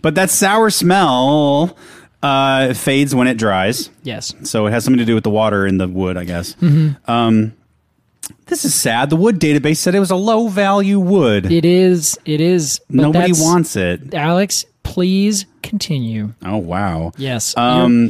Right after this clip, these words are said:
Speaker 2: You're
Speaker 1: the inner bark, however, I, I take it back. It's not low value. This thing can be consumed to fuck.
Speaker 2: Oh, God.
Speaker 1: I've never, we've, I don't think, I'm sure we've covered a tree that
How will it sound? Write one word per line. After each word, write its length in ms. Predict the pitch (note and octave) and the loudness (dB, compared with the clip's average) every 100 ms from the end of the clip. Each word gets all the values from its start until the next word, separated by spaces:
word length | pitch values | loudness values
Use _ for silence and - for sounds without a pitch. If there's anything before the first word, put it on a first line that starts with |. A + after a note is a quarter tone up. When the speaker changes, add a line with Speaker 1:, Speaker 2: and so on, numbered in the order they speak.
| - | -4
Speaker 2:
You're 80 | A#2+ | -2
Speaker 1:
the 200 | D3 D#3+ | 0 2
inner 160 | A3 | 2
bark, 320 | F3 A2+ A2+ - | 2 0 0 -2
however, 640 | - A#2+ B2 A#2 A#2 C3+ - A2+ | -2 0 2 2 0 -2 -2 -2
I, 300 | C3+ C#3+ C3+ | 0 0 -2
I 40 | |
take 220 | C3+ D3+ | 0 -2
it 100 | C3+ | -2
back. 200 | A2+ A2+ G2+ | -2 -2 -2
It's 120 | G#2+ | -2
not 160 | A#2+ | -2
low 140 | G#2+ G#2 | 0 -2
value. 340 | G2 F#2+ G2 | 0 0 0
This 160 | G2+ A2+ | -2 -4
thing 160 | B2 A2 | -2 -2
can 160 | A2+ | -2
be 120 | G2+ | -4
consumed 680 | G2 G2+ - A2+ G2 F#2+ F#2 - | -4 -6 -4 -2 0 -2 -4 -8
to 100 | G#2 | -8
fuck. 440 | - F#2+ E2+ - - | -4 -4 -4 -6 -2
Speaker 2:
Oh, 280 | A#3 - - | -2 -2 -4
God. 140 | A3 D3+ | -2 -2
Speaker 1:
I've 180 | C3+ C3 | -2 0
never, 480 | C#3+ D3 F3+ E3 D3 | 0 2 2 0 0
we've, 240 | C#3+ C3 | 0 0
I 80 | C3+ | 0
don't 220 | D#3 D#3+ | 0 0
think, 320 | D#3+ D3+ D3 - _ | -2 -2 -4 -8 _
I'm 120 | - | -2
sure 240 | C#3+ - A3 | 0 2 2
we've 160 | A3+ | 2
covered 220 | - E3+ D#3 | 0 -2 -2
a 40 | |
tree 380 | - D3 C#3 C#3 | -2 0 2 0
that 380 | A#2+ A#2 A2 | 0 -2 -2